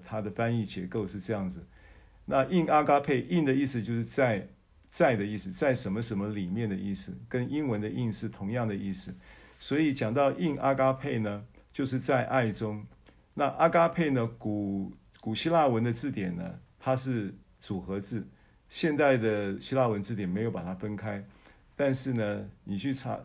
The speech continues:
查读它古希腊文的字典，其实 agape 它是两个字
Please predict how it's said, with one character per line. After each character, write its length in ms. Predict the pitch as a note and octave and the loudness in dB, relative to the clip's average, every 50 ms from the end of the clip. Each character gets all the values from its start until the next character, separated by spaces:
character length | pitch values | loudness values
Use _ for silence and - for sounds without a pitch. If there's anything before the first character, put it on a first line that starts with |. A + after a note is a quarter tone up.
| - - | -14 -20
查 340 | - - - G#2 G2 G2+ G#2+ | -20 -12 -6 -4 -2 -2 -2
读 280 | A2 - A#2 G#2+ G#2+ A2+ | -2 -2 -2 -2 -2 -4
它 200 | A2+ - A#2 A#2 | -6 -6 -6 -6
古 200 | A#2+ A#2 A2+ G2 | -6 -4 -6 -6
希 140 | F#2 - C3+ | -2 -2 0
腊 140 | C#3+ C3+ | 2 2
文 140 | B2 A2 G2 | 2 2 0
的 80 | G2+ G2+ | -2 -4
字 180 | F2+ - A#2+ G#2+ | -6 -6 -8 -6
典， 180 | - F#2 F2+ | -4 -4 -4
其 140 | F2+ - G#2 | -4 -6 -10
实 140 | F#2+ - G#2+ - - | -8 -8 -10 -6 -2
agape 600 | B2 B2 B2 B2 B2 B2 A#2+ A#2+ - B2+ A2+ G2 | -2 -2 0 0 0 0 0 0 -2 -4 -4 -2
它 140 | - A2 | -4 -6
是 120 | A2 - A2+ | -6 -6 -4
两 300 | F#2+ G#2 G2+ F2 - E2+ | -2 -2 -2 -2 -4 -6
个 100 | F#2 G2 | -10 -10
字 300 | - - - A#2+ G2+ | -12 -8 -6 -6 -6